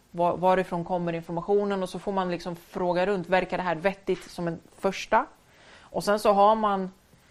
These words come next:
tillförlitliga aktörer som man kan dubbelkolla med. Okej, är det här okej? Man kan alltid gå till, ehm, ehm, vad heter det, offentliga, lite, lite offentliga instanser och kolla liksom, okej, vad, vad har ni för krav,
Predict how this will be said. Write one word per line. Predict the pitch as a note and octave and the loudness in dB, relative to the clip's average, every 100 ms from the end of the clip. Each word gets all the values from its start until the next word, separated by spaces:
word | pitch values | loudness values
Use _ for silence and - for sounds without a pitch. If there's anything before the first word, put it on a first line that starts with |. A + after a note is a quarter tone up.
| _ _ _ _ | _ _ _ _
tillförlitliga | - A3 F3 F#3+ G3 G3 F#3+ F3+ E3+ E3 D#3+ - | 2 2 2 4 8 6 4 2 4 4 2 -4
aktörer | F3+ - F#3 F3 E3 E3 E3 F3+ | -6 0 4 6 6 2 0 -8
som | - F#3 | -12 -6
man | E3+ E3 | -6 -4
kan | F3 | -2
dubbelkolla | F3+ F3+ F#3 A#3 A3 | 0 0 0 0 0
med. | F3+ F3 | 0 -4
Okej, | F3+ D#3+ - | -2 -2 -2
är | |
det | F3+ | -2
här | F#3 F3+ | 2 2
okej? | E3+ F3+ - - | 2 -4 -6 -8
Man | F3 F3 | -8 -4
kan | F3+ | -2
alltid | F3 F3 F3 | 0 -2 -2
gå | D#3+ | -2
till, | D#3+ - E3 D#3 - - | -4 -4 -4 -4 -8 -8
ehm, | E3 D#3 D#3 D#3 - _ _ _ _ _ _ _ _ - | -4 -2 -4 -8 -20 _ _ _ _ _ _ _ _ -12
ehm, | - D3+ - D#3+ - - - - - | -4 -2 -2 -6 -12 -18 -20 -20 -20
vad | - F3 | -12 -8
heter | D#3+ | -6
det, | D#3 | -6
offentliga, | - F#3+ G3+ G3+ G#3 F#3 F3 | -2 -2 0 0 0 4 4
lite, | E3 E3+ F3+ | 4 -2 -2
lite | D#3+ D#3 E3 - | -4 -6 -8 -6
offentliga | - G3+ G#3+ A3+ G#3+ | -2 0 0 2 0
instanser | G3 - D#3+ E3 F3 | 0 -2 -4 -4 -6
och | |
kolla | E3+ E3 D#3 | -2 0 0
liksom, | D#3 - E3 | -2 -4 -8
okej, | E3+ D#3+ | -6 -4
vad, | D#3 E3+ | -2 -2
vad | E3 | -2
har | F3 | -2
ni | G3+ | -4
för | B3 A#3 | -4 -6
krav, | - - | -6 -8